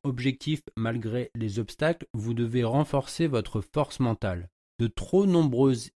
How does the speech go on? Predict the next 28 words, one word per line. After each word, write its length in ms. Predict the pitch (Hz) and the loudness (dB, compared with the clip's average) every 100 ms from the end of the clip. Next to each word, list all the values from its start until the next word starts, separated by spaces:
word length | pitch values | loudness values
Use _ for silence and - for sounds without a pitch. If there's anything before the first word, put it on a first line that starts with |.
| - | -8
initiatives 960 | 113 151 165 143 - 113 - 123 110 - | -4 2 2 2 0 -4 -4 -6 -6 -4
ambitieuses 800 | 127 127 113 - 131 139 151 120 | -4 -2 -4 -6 -2 0 0 -2
virent 420 | 101 117 120 90 - | -4 -2 -4 -6 -6
à 80 | 123 | -4
l'échec 440 | 117 - 135 147 _ | -4 -2 -2 -4 _
alors 260 | 110 123 - | -4 -4 -4
que 80 | 98 | -6
parfois, 540 | 127 - - 143 170 | -4 -6 -4 -2 -2
avec 380 | 113 107 107 - - | -2 -2 -2 -4 -6
un 100 | 127 | -6
peu 180 | - 143 | -2 0
de 80 | |
réflexion 600 | 123 113 120 113 - 120 - | 0 0 -4 -6 -4 -4 -2
en 160 | 135 | 0
amont, 300 | 113 104 139 - _ _ | 2 2 0 -4 _ _
elles 280 | 107 107 120 | -4 -2 0
auraient 180 | 113 123 | 0 0
pu 220 | - 113 | 0 0
être 260 | 131 - | -2 -2
évitées. 380 | 104 98 - - _ _ _ - | -4 -4 -8 -12 _ _ _ -12
Et 60 | |
souvent, 500 | - 160 143 160 185 - - | -4 -2 2 2 2 -2 -12
c'est 180 | - 117 | -8 -6
tout 140 | 165 | -4
simplement 500 | - 143 - 135 165 | -2 0 2 4 4
parce 280 | 156 123 - | 2 -2 -2
que 100 | 120 | -4
ces 300 | - 123 | -2 -2